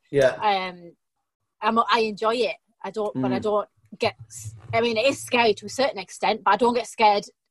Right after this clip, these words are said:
Speaker 2: um, as much as some people do.
Speaker 1: Mm.
Speaker 2: So therefore, if you're not scared, how can you be brave? You know?
Speaker 1: Yeah, no, it's a, that's a, that's a very, uh, that's a great point that you've brought up there, and I feel like, um,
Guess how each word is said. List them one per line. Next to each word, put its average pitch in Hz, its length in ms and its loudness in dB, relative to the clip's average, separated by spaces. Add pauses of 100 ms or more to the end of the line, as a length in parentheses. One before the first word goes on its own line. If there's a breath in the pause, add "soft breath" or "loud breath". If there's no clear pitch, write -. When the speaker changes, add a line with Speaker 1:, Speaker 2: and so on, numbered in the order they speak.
(100)
Speaker 2:
um, 190 240 4
as 196 100 -12
much 214 180 -8
as 202 80 -10
some 277 180 0
people 196 280 -2
do. 147 260 -8 (320 loud breath)
Speaker 1:
Mm. 131 220 0
Speaker 2:
So 240 160 6
therefore, 220 640 6 (220)
if 240 100 -8
you're 233 100 -6
not 254 160 -6
scared, 262 420 -2 (320)
how - 180 -12
can 202 180 -14
you 202 60 -10
be 185 100 -18
brave? 196 460 -2 (500)
You 214 140 -8
know? 247 220 2 (340)
Speaker 1:
Yeah, 147 380 4 (240 loud breath)
no, 143 160 8
it's 180 200 8
a, 151 60 -2
that's 156 400 4
a, 131 120 -6 (160)
that's - 220 2
a 127 60 -6
very, 127 520 2
uh, 123 200 0
that's 143 180 2
a 131 60 -4
great 139 320 2
point 165 220 4
that 151 100 0
you've 113 160 -4
brought 135 180 8
up 123 140 0
there, 143 260 8
and 127 140 6
I - 20 4
feel 190 260 6
like, 170 280 6
um, 131 440 4